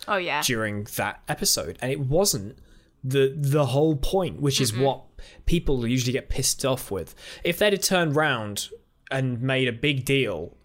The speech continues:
Speaker 2: about Captain Jack in two thousand and five being a gay character, it would have probably been better received because
Speaker 1: Yeah.
Speaker 2: it's,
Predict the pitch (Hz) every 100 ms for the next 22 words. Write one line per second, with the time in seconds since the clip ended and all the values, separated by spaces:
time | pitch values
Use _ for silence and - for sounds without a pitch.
0 | _ 131 120 113 107 101 - 131 117 120
1 | 107 - 117 117 113 113 107 110 98 -
2 | 269 175 113 113 - 117 104 104 110 110
3 | 101 - 202 151 135 110 120 - - -
4 | _ _ - 202 208 214 208 - 214 226
5 | 151 127 127 120 117 110 - - _ _
6 | - 160 - 131 117 - 262 151 87 117
7 | - _ - - - 135 127 - - -
8 | - - _ _ _ _ - 156 -